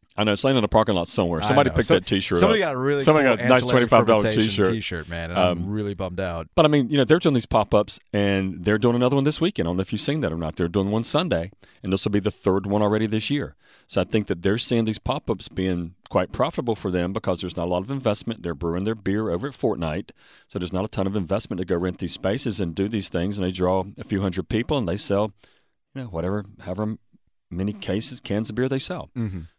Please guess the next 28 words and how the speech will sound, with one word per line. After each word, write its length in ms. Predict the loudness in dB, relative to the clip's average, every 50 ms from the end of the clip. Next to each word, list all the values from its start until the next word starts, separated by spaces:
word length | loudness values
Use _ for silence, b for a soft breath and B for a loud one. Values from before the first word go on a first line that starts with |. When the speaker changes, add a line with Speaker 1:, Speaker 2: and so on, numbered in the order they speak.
| _ -10
Speaker 1:
Um, 320 | -6 -6 -6 -6 -6 -8 -6
so, 120 | -4 -2
yeah, 180 | -2 -2 -2 -4
pop-ups 500 | -6 -6 -8 -6 -4 -6 -8 -6 -6 -6
are, 180 | -4 -4 -2 -2 -2 -4
uh, 40 | -4 -6 -10 _ _ _ _ _ _ -10
and 140 | -6 -2 -2
that's 140 | -2 -2 -2
the 140 | -6 -10 -6 -2
only 140 | 0 0 2
one 140 | 2 0 0
I 40 | 0
know 160 | 0 0 -2
of 80 | -2 -2
in 80 | -2
Raleigh 240 | -2 -2 -2 -4 -4
that's 200 | -6 -6 -6 -6
doing 180 | -6 -6 -6 -6
it, 20 |
but 120 | -6 -8 -10
it's 60 | -8
pretty 140 | -2 0 0
Speaker 2:
Well, 80 | 2
there 180 | 4 2 2 2
Speaker 1:
cool. 80 | 2 -2
Speaker 2:
is 140 | -2 -2
on 320 | -2 0 0 0 0 0 0
my, 360 | 0 2 2 2 0 -2 -4